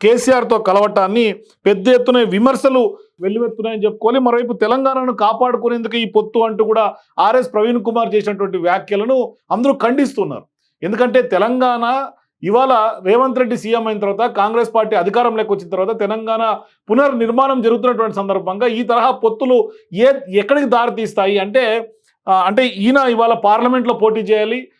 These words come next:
ఆర్ఎస్ ప్రవీణ్ కుమార్ ఒంటరిగా గెలిచే సత్తా లేదు, బీఎస్పీ పార్టీకి పెద్దగా ఓటు శాతం లేదు, మరోవైపు కేసీఆర్కు దిక్కు కూడా లేదు, ప్రజల్లో ఓట్లు తెచ్చుకొని గెలిచే పరిస్థితి లేదు. So ఇద్దరు కూడా,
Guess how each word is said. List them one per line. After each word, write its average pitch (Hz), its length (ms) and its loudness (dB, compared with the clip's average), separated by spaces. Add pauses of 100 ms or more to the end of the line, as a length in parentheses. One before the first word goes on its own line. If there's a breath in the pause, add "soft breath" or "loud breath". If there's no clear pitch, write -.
(140)
ఆర్ఎస్ 226 280 2
ప్రవీణ్ 226 240 0
కుమార్ 220 220 0
ఒంటరిగా 214 360 2
గెలిచే 202 520 0 (180 soft breath)
సత్తా 240 360 0
లేదు, 226 420 2 (120)
బీఎస్పీ 247 520 -2
పార్టీకి 208 300 -4
పెద్దగా 202 380 -4
ఓటు 202 380 0
శాతం 214 280 -4
లేదు, 208 340 -4 (280)
మరోవైపు 262 600 0 (200)
కేసీఆర్కు 262 500 2
దిక్కు 220 320 -6
కూడా 240 220 0
లేదు, 151 280 -2 (120)
ప్రజల్లో 202 320 0
ఓట్లు 190 400 0
తెచ్చుకొని 196 340 -2
గెలిచే 190 280 0
పరిస్థితి 175 360 -6
లేదు. 131 120 -4 (300 soft breath)
So 269 80 4 (100)
ఇద్దరు 294 280 2
కూడా, 269 380 2